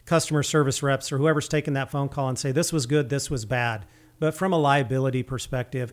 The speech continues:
if you're not, if you're not recording phone calls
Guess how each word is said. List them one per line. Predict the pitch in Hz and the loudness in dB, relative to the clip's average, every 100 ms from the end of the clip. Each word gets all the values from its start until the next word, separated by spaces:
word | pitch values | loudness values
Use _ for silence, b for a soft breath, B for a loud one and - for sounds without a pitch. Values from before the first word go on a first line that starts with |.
| - | -4
if | 147 156 | -2 0
you're | 190 196 | 0 0
not, | 175 160 - _ _ _ _ _ _ - 139 _ - 170 _ - | -2 -4 -8 _ _ _ _ _ _ -20 -20 _ -20 -20 _ -8
if | 151 147 | -4 0
you're | 196 | 2
not | 196 180 | 2 0
recording | 147 - 151 147 143 139 | -4 -4 -2 0 0 -2
phone | - - 151 139 143 | -6 -4 0 2 2
calls | 147 139 139 131 | 0 2 2 -2